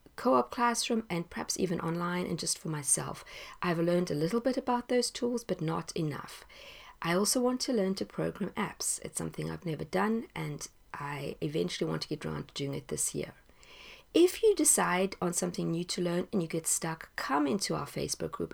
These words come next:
and ask. Quite likely, I've already tried that tool, 'cause I try so many, but if I haven't, perhaps somebody else will be able to help you. And now, just as I conclude, one final bonus idea.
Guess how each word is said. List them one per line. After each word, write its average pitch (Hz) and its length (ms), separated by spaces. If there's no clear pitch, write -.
and - 120
ask. - 440
Quite 262 320
likely, 233 480
I've 175 240
already 175 260
tried 180 380
that 185 180
tool, 240 480
'cause - 180
I 151 280
try 180 220
so 190 180
many, 196 320
but 214 100
if 240 120
I 262 140
haven't, 202 400
perhaps - 240
somebody 156 420
else 143 260
will 143 60
be - 160
able - 240
to - 160
help - 320
you. - 60
And 240 120
now, 262 260
just 247 240
as 190 120
I 185 100
conclude, 175 640
one 202 440
final 180 500
bonus 147 500
idea. - 400